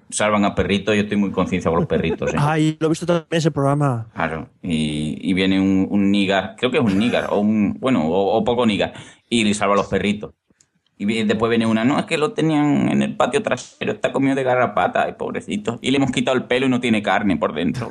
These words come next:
Speaker 1: pobrecito".
Speaker 2: <laughs> En, en un, en un, en un episodio de esos, una serpiente se comió un caniche. <laughs>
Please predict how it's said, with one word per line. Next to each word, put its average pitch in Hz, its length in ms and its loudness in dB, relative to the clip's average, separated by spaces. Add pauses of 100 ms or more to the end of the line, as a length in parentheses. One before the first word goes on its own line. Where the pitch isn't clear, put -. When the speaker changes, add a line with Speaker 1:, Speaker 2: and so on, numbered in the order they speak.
Speaker 1:
pobrecito". - 400 0
Speaker 2:
<laughs> - 340 -4 (220)
En, 135 60 0
en 131 80 -2
un, 147 220 0
en 127 120 0
un, 135 140 -2 (120)
en 131 120 0
un 135 60 2
episodio 151 280 0
de 156 80 0
esos, 151 240 -2
una 151 120 0
serpiente 147 280 0
se 143 80 -2
comió 135 180 0
un 143 60 -2
caniche. 127 520 -4
<laughs> - 20 -10